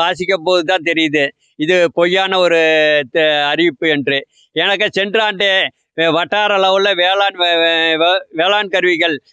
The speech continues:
இது ம-, இது குறைந்த வாடகை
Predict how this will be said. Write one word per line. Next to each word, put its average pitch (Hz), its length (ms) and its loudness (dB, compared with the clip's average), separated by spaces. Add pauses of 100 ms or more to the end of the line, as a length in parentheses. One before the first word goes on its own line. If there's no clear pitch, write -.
(300)
இது 175 160 0 (460)
ம-, 165 180 -2 (140)
இது 180 180 0 (800)
குறைந்த 214 340 0 (100)
வாடகை 196 300 0